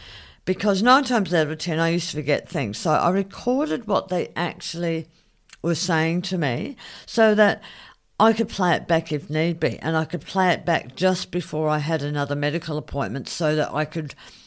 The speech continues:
remind myself what to ask or what was meant to have happened then, and has that happened, and am I on track to be ensuring that I'm eating as well as I possibly could be.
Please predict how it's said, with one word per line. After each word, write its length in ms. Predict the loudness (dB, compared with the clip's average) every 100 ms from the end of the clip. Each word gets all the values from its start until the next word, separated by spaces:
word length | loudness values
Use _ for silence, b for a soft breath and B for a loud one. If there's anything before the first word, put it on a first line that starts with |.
| B -6
remind 380 | 2 10 10 10
myself 400 | 8 4 -2 0
what 260 | 2 0 0
to 160 | -4
ask 500 | 0 0 -2 -4 -12 -20 B B
or 160 | -4 2
what 220 | 4 4
was 160 | 0 -2
meant 200 | -4 -4
to 120 | -6
have 100 | -4
happened 380 | -2 -2 -2 -2
then, 200 | 0 -2
and 140 | -4
has 340 | 0 0 0 0
that 180 | -2
happened, 480 | -2 -4 -4 -6 -6
and 200 | -8 -8 0
am 300 | 2 4 2 0
I 420 | 0 2 0 -2 -6 B B B B B
on 260 | 0 2 0
track 560 | -2 0 0 -2 -10 b b b b _
to 120 | -4
be 240 | 0 0
ensuring 600 | 0 -2 -2 0 2 2
that 180 | 0 -2
I'm 280 | 0 -2 -2 -2
eating 560 | -2 0 -2 -2 -4 -6
as 200 | -6 -4
well 480 | 0 4 4 2 -2
as 160 | -4 -4
I 60 |
possibly 480 | -4 -6 -6 -6 -6
could 320 | -6 -8 -6
be. 220 | -6 -8